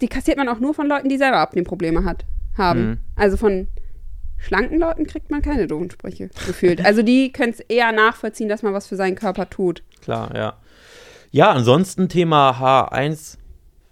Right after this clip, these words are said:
Speaker 2: Fernsehen, war da noch irgendwelche anderen Fragen? Ich meine, ihr könnt's euch angucken, könnt ihr einfach mal googeln. Ich weiß nicht, ob man, doch, bei YouTube, Jan Barmann,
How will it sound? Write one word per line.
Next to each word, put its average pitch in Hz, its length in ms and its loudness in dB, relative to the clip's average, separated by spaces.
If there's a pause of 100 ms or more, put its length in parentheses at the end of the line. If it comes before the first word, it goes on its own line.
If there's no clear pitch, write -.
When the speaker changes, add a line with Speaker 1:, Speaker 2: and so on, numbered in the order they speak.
(280)
Speaker 2:
Fernsehen, 135 760 -2
war 123 120 4
da 123 120 2
noch 120 200 -4
irgendwelche 120 320 -6
anderen 127 200 -2
Fragen? 120 520 0 (640)
Ich 120 80 -4
meine, 131 140 0
ihr 127 60 -4
könnt's 147 220 0
euch 117 160 0
angucken, 120 420 -2
könnt 120 200 -2
ihr 117 100 2
einfach 110 180 -2
mal 110 140 -2
googeln. 113 520 -4
Ich - 80 -18
weiß 107 140 0
nicht, 113 80 -2
ob - 100 -8
man, 110 220 -4
doch, - 180 -14 (300)
bei 113 80 -6
YouTube, 113 420 -6
Jan 107 140 -4
Barmann, 110 520 -2